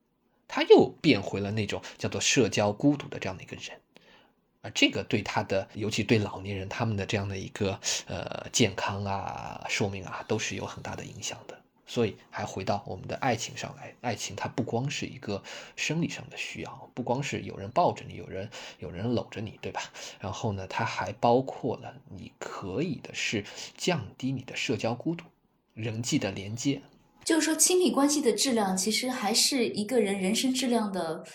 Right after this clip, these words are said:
Speaker 2: 呃，不能说最重要，但至少是非常非常重要的一个，一个指标，对吧？一个元素。
Speaker 1: 那，那一定啊，就是说我们测量，如果我们要去测量一个人他的，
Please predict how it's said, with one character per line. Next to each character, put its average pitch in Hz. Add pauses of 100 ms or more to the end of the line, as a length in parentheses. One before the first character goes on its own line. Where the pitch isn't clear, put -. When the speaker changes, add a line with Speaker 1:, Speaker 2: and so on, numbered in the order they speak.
(760)
Speaker 2:
呃， 175 (100)
不 285
能 277
说 311
最 311
重 214
要， 190
但 208
至 240
少 196
是 202
非 285
常 202
非 208
常 196
重 208
要 185
的 160
一 156
个， 151
一 -
个 190
指 180
标， 151
对 151
吧？ - (180)
一 -
个 185
元 156
素。 127
Speaker 1:
那， 135
那 131
一 123 (100)
定 127
啊， 123
就 127
是 123
说 120
我 110
们 107
测 139
量， 113 (480)
如 131
果 139
我 127
们 123
要 117
去 117
测 -
量 107
一 113
个 120
人 117
他 120
的， 113